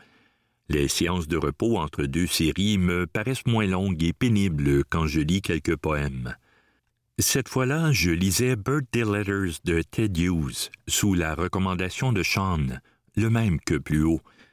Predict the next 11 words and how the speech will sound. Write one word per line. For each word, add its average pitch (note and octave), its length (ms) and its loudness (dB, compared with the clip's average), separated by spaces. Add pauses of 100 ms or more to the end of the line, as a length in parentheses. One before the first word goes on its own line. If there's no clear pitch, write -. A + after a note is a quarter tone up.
(440)
Je D2+ 300 0
prolongeais D#2+ 720 0
impétueusement F#2+ 920 0
mon D#2 220 0
temps F2+ 240 -2
de D2+ 100 0
repos D2 420 0
pour - 200 -4
terminer G2+ 540 0
un D#2+ 120 0
poème, D#2+ 600 -2